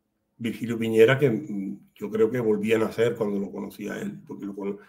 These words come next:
volví a nacer en el sentido, eh, intelectual, poético, qué sé yo, literario del término, ¿no? Y, y bueno, hay, hay muchas personas que son importantes para mí.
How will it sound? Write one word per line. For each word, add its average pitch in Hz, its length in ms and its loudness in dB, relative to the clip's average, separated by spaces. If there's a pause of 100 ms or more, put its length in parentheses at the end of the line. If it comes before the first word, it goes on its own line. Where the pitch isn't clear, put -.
(300)
volví 107 300 0
a 113 40 4
nacer 117 320 0
en 131 80 4
el 131 60 2
sentido, 110 720 0
eh, 98 400 -8 (840)
intelectual, 107 920 0
poético, 113 580 0
qué 113 100 -6
sé 107 160 -4
yo, 107 240 4
literario 104 580 2
del 98 120 -4
término, 98 420 -4
¿no? 170 280 -6 (1080)
Y, 135 540 2 (1800)
y 107 180 -4
bueno, - 300 -12 (220)
hay, 107 220 -2
hay 127 80 4
muchas 135 260 4
personas 113 400 -4
que 104 240 -2
son 107 340 -2
importantes 104 520 -6
para 98 200 -12
mí. 98 180 -10